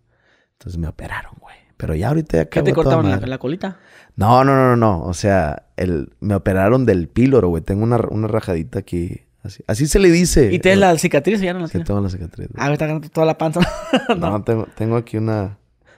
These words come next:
Speaker 1: No,
Speaker 2: Ah,
Speaker 1: está bien
Speaker 2: eres,
Speaker 1: panzón,
Speaker 2: eres
Speaker 1: güey.
Speaker 2: bebecito, un bebecito.
Speaker 1: Mira, ahí está, mira.
Speaker 2: A la verga. Ok, o sea que cada vez se va haciendo más grande.
Speaker 1: Oye, se, pues, güey, <laughs> no se quedó así. ¿Sabes una chingadera? Esto también lo comenté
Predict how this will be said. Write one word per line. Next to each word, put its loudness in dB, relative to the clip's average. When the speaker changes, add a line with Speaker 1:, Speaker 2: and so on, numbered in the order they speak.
Speaker 1:
No, -12
Speaker 2:
Ah, -2
Speaker 1:
está 4
bien 6
Speaker 2:
eres, 2
Speaker 1:
panzón, 4
Speaker 2:
eres 6
Speaker 1:
güey. 6
Speaker 2:
bebecito, 2
un -4
bebecito. -6
Speaker 1:
Mira, -8
ahí -8
está, -12
mira. -12
Speaker 2:
A -8
la -4
verga. -12
Ok, -12
o -4
sea -2
que -8
cada 0
vez -2
se -4
va 0
haciendo -4
más -4
grande. -8
Speaker 1:
Oye, 4
se, 2
pues, 4
güey, 4
<laughs> 0
no 6
se 4
quedó 6
así. 6
¿Sabes 6
una 4
chingadera? 4
Esto -2
también 2
lo 2
comenté 2